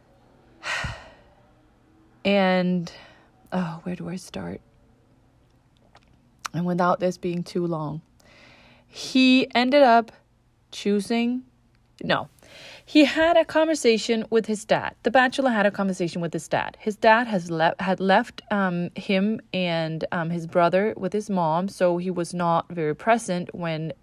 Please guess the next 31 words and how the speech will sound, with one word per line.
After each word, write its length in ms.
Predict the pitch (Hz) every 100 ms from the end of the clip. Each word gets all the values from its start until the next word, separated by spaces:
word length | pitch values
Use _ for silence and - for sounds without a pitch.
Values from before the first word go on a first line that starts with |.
| _
the 80 | 185
Bachelor, 480 | 170 120 160 180 208 _
Matt, 440 | 151 147 143 - - - - - -
was 160 | 220
growing 380 | - 175 156 147
up. 200 | - - _ _ - -
A 100 | 226
lot 220 | 240 233
of 100 | 220
people 420 | 220 196 - 170
have, 260 | 165 160 143 -
oh, 180 | 220 - _ _ _ _
hi, 120 | 220 277
Caesar. 380 | - 254 247 - - - - _ -
Um, 300 | 202 185 190
a 80 | 214
lot 280 | 208 220 233
of 80 | 240
people, 520 | 226 220 180 185 190 - - -
obviously, 760 | 196 185 180 175 - 170 175 180 - - -
um, 420 | 180 170 156 156
has 840 | 175 165 180 160 160 156 - - -
grown 260 | 180 170 165
up 180 | 160 - 170
without 320 | 165 147 147
a 80 | 170
dad, 440 | 240 220 220 220
and 200 | 208 196
this 300 | 180 165 - -
is 180 | 185
causing 760 | - 190 160 160 175 160 160